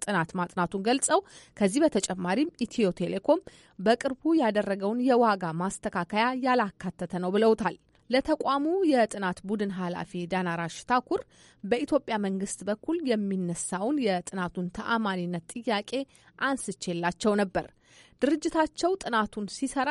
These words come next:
የተጠቀመባቸው መንገዶችና ያካተታቸው መረጃዎች ተአማኒነታቸው ምን ያህል እንደሆነም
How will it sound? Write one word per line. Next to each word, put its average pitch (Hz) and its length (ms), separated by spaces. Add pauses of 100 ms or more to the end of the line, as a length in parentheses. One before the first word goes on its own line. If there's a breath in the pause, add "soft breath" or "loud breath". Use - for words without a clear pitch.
የተጠቀመባቸው 214 1000
መንገዶችና 247 680 (220)
ያካተታቸው 226 760
መረጃዎች 220 560 (340)
ተአማኒነታቸው 226 1040 (200)
ምን 269 220
ያህል 190 240
እንደሆነም 202 500